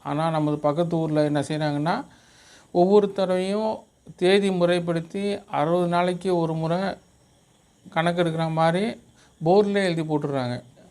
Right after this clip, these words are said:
அந்தந்த தெரு மக்களும் பயன்படுத்திக்கிறாங்க. இதே மாதிரி நமது ஊர்லேயும் நமது ஊராட்சி மன்றம் இதே மாதிரி நடவடிக்கை எடுத்து நம் மக்களுக்கு நன்மை செய்யுமாறு கேட்டுக்கொள்கிறேன்.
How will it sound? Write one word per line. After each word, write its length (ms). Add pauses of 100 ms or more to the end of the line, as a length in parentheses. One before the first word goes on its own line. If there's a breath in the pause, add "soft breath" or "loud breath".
அந்தந்த 420
தெரு 240
மக்களும் 680 (340)
பயன்படுத்திக்கிறாங்க. 880
இதே 240
மாதிரி 300
நமது 360
ஊர்லேயும் 680
நமது 300
ஊராட்சி 360
மன்றம் 500 (100)
இதே 180
மாதிரி 260
நடவடிக்கை 520
எடுத்து 400 (420 loud breath)
நம் 140
மக்களுக்கு 760
நன்மை 300
செய்யுமாறு 500
கேட்டுக்கொள்கிறேன். 560